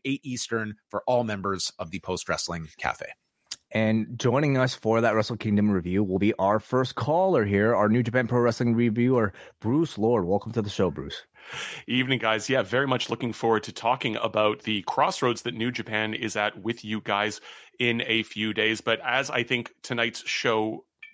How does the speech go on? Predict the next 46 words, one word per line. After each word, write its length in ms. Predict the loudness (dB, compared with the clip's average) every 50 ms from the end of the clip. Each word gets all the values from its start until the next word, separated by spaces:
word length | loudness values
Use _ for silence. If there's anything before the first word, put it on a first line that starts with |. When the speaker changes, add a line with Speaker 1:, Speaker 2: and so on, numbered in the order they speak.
| _ _
Speaker 3:
proved, 560 | -16 -8 -4 -2 0 0 0 0 0 -2 -6 -16 -20 -20 -20 -20 -20 _ _ _ -2
A 40 |
E 140 | 0 0 2
W 240 | 0 0 0 0 -2
is 100 | 0 0
also 260 | 0 0 0 0 -4
a 40 | -4
company 300 | -4 -4 -4 -4 -6 -4
that 140 | -4 -4 -4
is 80 | -4
<laughs> 120 | -6 -2 -2
very 160 | -2 0 0
much 240 | 0 0 -2 -2 -2 -2
at 120 | -2 -2
a 60 | -2
crossroads. 680 | -2 0 0 2 2 0 -2 -2 -2 -2 0 -2 -4 -10 -16 -18 -20 -20 -6 -2
Uh, 160 | 0 0 0
and 140 | 0 0 0
as 140 | -2 -2 -2
a 20 |
result, 380 | -4 -4 -2 0 -2 -2 -2 -2 -2
I 100 | -4 -2
think 260 | -2 -4 -6 -6 -10 -16 _ _
kind 260 | -4 -2 -2 -2 -2
of 60 | -2 -2
like 200 | -2 -2 -2 -4
Full 240 | -8 -6 -6 -6
Gear, 420 | -6 -4 -2 2 2 4 4 2 0 -6 -18 -20 _ _ _
this 200 | 0 0 2 2
was 140 | -2 0 0
a 100 | 0 0
much 320 | 2 0 0 0 -2 -6
more 240 | -4 -2 0 0 0
m-, 220 | 0 -2 -4 -10 -6
of 140 | -6 -4 -4
a 40 | -4
mixed 460 | -2 -2 -2 -2 -2 -6 -8 -8 -10 _ _
A 60 | -2
E 140 | 0 0 2
W 540 | 0 0 0 0 -4 -4 -4 -4 -4 -6 -8 -6
pay-per-view 460 | -2 -2 -2 0 -2 -2 -2 -2 -2
than 140 | 0 0 0
we 120 | 2 2
are 60 | 2
normally 340 | 2 2 0 0 0 -2 -2
used, 380 | -2 -2 -2 -4 -4 -8 -10